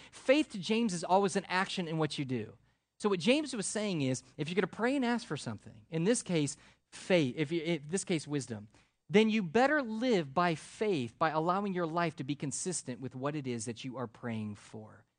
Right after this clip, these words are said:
Example, if you sit there and say, "God, we have a lot of financial needs, we need your help,"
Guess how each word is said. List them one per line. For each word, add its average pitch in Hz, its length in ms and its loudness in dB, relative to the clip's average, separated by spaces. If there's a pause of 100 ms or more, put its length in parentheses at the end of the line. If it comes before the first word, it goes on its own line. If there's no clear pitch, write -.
(200)
Example, 120 680 -4 (500)
if 147 120 -6
you 151 80 -2
sit 165 180 -2
there 160 100 -4
and 131 80 -4
say, 139 140 -4
"God, 127 360 -2
we 131 100 -6
have 127 120 -6
a 120 60 -8
lot 123 160 -4
of 127 80 -8
financial 120 420 -6
needs, 117 340 -6
we 120 100 -8
need 117 220 -6
your 110 120 -8
help," 110 320 -8